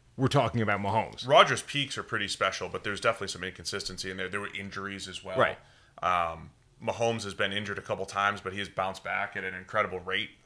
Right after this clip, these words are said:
Speaker 2: both,
Speaker 1: Right.
Speaker 2: both
Speaker 1: Like,
Speaker 2: championship years, in, in fact.
Speaker 1: he's like Aaron Rodgers, i-, except if you flipped all the areas where Rodgers ends up, like, not winning,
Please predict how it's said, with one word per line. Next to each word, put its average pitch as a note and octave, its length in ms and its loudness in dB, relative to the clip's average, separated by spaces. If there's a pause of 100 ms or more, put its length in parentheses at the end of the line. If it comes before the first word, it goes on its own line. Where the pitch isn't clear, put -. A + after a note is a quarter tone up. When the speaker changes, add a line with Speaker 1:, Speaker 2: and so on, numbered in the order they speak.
(140)
Speaker 2:
both, G#2 280 -6
Speaker 1:
Right. B2+ 160 2
Speaker 2:
both A2+ 280 0
Speaker 1:
Like, D#3+ 120 8
Speaker 2:
championship G2+ 380 0
years, G2+ 280 0
in, G2 220 -8
in G#2 100 -8
fact. G#2 360 0
Speaker 1:
he's D3 180 -2
like E3+ 220 2
Aaron D#3+ 260 2
Rodgers, C3 600 2
i-, B2+ 220 -2
except B2 380 -2
if G#2 120 -6
you A#2 100 0
flipped C#3 500 0
all A#2+ 180 0
the A#2 160 2
areas A2+ 400 2
where A#2 100 -2
Rodgers G#2 480 -2
ends G#2 220 -2
up, G#2 160 -4
like, F#2 160 -6
not G2 320 -2
winning, A2+ 380 0